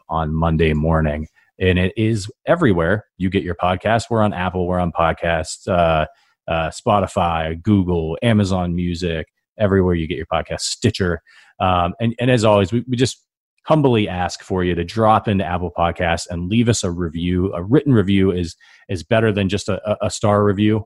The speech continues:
by itself, uh, but we'll take the star reviews as well. It helps us get more eyeballs on the podcast. It helps us bring more content like this for you. I'm sure you would love to hear from us every single day of the week.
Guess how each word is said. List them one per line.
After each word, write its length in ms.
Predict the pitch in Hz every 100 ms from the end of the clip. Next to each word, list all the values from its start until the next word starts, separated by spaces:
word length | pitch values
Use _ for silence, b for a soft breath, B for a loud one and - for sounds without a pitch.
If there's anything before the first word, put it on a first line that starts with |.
| _
by 160 | - 95
itself, 440 | 92 - 113 135 -
uh, 200 | 98 90
but 120 | 85
we'll 100 | 98
take 160 | 101 107
the 80 | -
star 220 | - 101
reviews 320 | 95 101 92
as 100 | 90
well. 280 | 90 101 104 B B B
It 80 | 117
helps 220 | 135 -
us 100 | 104
get 160 | 135
more 180 | 107 104
eyeballs 380 | 98 95 95 90
on 80 | 87
the 60 |
podcast. 560 | - 98 87 - 87 -
It 40 |
helps 240 | 90 95 -
us 80 | -
bring 200 | 90 90
more 320 | 92 92 85 b _
content 480 | - 92 87 95 78
like 240 | 87 85 -
this 160 | 92
for 140 | - 90
you. 240 | 87 87
I'm 120 | 98
sure 220 | 90 135
you 140 | 120 110
would 120 | 98
love 140 | 101
to 80 | 92
hear 220 | 113 104
from 180 | - 104
us 180 | 95 92 - _ _ -
every 320 | 151 120 120
single 340 | - 120 107
day 220 | 95 107
of 60 | 98
the 80 | 85
week. 440 | 85 104 160 -